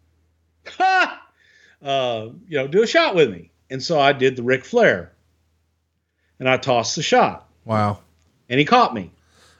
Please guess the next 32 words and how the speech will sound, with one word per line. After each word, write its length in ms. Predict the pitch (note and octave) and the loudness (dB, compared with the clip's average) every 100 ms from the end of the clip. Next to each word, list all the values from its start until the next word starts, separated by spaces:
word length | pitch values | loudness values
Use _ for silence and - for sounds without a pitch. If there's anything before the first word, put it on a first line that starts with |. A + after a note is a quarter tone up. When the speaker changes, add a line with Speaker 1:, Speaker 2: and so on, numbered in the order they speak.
| _ | _
Speaker 2:
Oh, 240 | E3 D#3 C3+ | 2 2 4
no. 540 | A2+ G#2+ G#2 G#2 G2+ - _ _ _ _ _ _ | 2 2 2 0 -4 -10 _ _ _ _ _ _
Speaker 1:
And 120 | C#3 | -6
he's 240 | D3 C3+ C3 | -4 -2 0
like, 240 | B2 A#2+ | 0 0
"You 80 | C3 | 0
know, 60 | |
I've 60 | A#2 | 0
never 300 | B2+ D#3 D3+ | 2 2 2
been 200 | C#3+ C3 | 0 -2
so 260 | - C#3+ A#2+ | -2 -2 -2
insulted," 600 | A2+ - F#3 F3 F3 C3+ | -2 0 2 0 -2 -2
and 80 | |
blah, 160 | B2+ B2+ | 0 0
blah, 120 | B2 | 0
blah. 220 | A#2+ C3+ C3+ | 2 2 2
And 80 | |
it 40 | A#2 | 0
was 160 | G#2 | -2
a 60 | G2+ F2+ - | -6 -10 -2
Dirty 400 | C3+ C#3+ D#3 D#3 | 2 2 2 -2
Sanchez, 1160 | - D3 C3+ C3 B2 A#2+ G2+ D#2 C2+ G2 - - _ _ _ _ _ _ _ - - - - | 0 2 2 2 0 0 0 -2 -8 -6 -6 -6 _ _ _ _ _ _ _ -20 -20 -20 -8
which 200 | A#2+ - | -2 0
is 120 | A2 | 0
tequila 720 | - - - C3 D3 F#3+ F#3+ - _ _ _ _ | -4 -4 2 4 4 2 0 -10 _ _ _ _
and 140 | G#2 | -8
some 220 | - C#3 | 0 2
other 180 | B2+ G#2+ | 4 2
crap, 420 | G2 G#2+ F2+ - _ _ _ _ _ _ - | -2 -2 -4 -8 _ _ _ _ _ _ -2
but 320 | B2+ - _ | -2 -2 _
just 320 | - - - | -4 -4 -6
tequila. 480 | - - A#2+ F2+ | -8 0 0 0